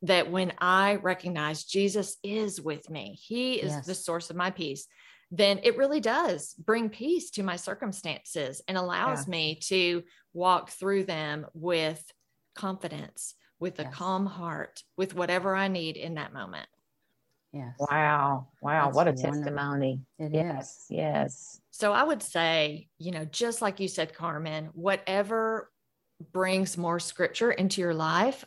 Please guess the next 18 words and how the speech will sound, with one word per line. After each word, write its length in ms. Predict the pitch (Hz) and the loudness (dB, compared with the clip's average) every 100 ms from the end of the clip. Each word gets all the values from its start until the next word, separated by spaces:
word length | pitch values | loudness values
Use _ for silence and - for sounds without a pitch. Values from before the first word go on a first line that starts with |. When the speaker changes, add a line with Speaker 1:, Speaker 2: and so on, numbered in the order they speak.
| - | 2
Speaker 1:
I 120 | 214 | 6
know 160 | 226 208 | 6 6
that 120 | 151 | 4
you, 280 | 185 202 202 | 4 2 4
Carmen, 460 | 214 196 196 175 - | 6 6 6 0 0
offer 680 | 160 175 - 170 165 165 - _ _ _ | 0 2 2 2 4 2 -2 _ _ _
on 200 | 190 185 | 2 4
your 100 | 190 | 4
website 460 | 170 208 269 151 135 | 4 2 2 0 0
to 100 | 180 | -2
subscribers, 880 | - 160 - - 160 185 190 170 160 | -4 -4 -4 0 4 4 4 2 2
you 100 | 202 | 0
have 180 | 196 175 | 0 0
a 60 | |
monthly 760 | 156 156 165 - 170 165 165 _ | 0 0 -2 -4 -2 0 -2 _
scripture 540 | - - 269 - 311 | -8 -2 -2 0 -2
writing 400 | 208 156 151 156 147 | 0 0 0 0 2
list. 540 | 185 - - - | 4 4 -2 -8